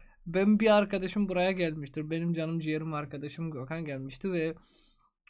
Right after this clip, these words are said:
onunla birlikte buradaydık. Gayet güzel bir krallıktı, yedi yüz kırk yedi krallığı. Ama maalesef son anda herkes göç etmeye karar verdi ve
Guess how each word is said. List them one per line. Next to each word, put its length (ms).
onunla 440
birlikte 420
buradaydık. 580
Gayet 360
güzel 280
bir 120
krallıktı, 500
yedi 220
yüz 180
kırk 260
yedi 300
krallığı. 560
Ama 180
maalesef 540
son 240
anda 300
herkes 500
göç 300
etmeye 400
karar 360
verdi 320
ve 320